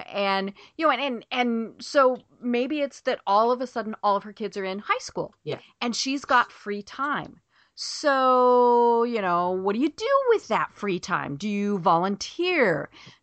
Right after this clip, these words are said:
Speaker 1: Do you get a part-time job? Do you develop a hobby?
Speaker 2: Mm-hmm.
Speaker 1: You know, all of those various things. We all have these things that happen in our lives daily.
Speaker 2: Exactly.
Speaker 1: You know, but,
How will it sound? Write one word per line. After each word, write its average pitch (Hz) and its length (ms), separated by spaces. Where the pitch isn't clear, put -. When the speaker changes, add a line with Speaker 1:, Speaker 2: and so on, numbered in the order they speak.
Speaker 1:
Do 233 240
you 220 200
get 190 220
a 175 40
part-time 160 840
job? 247 580
Do 196 100
you 180 200
develop 160 440
a 190 40
hobby? 240 720
Speaker 2:
Mm-hmm. 180 340
Speaker 1:
You 247 100
know, 240 80
all 370 320
of 359 60
those 302 220
various 226 440
things. 285 500
We 311 260
all 403 300
have 381 460
these 269 200
things 269 200
that 262 120
happen 277 460
in 262 240
our 226 280
lives 214 680
daily. 262 460
Speaker 2:
Exactly. 190 440
Speaker 1:
You 311 60
know, 285 140
but, 269 260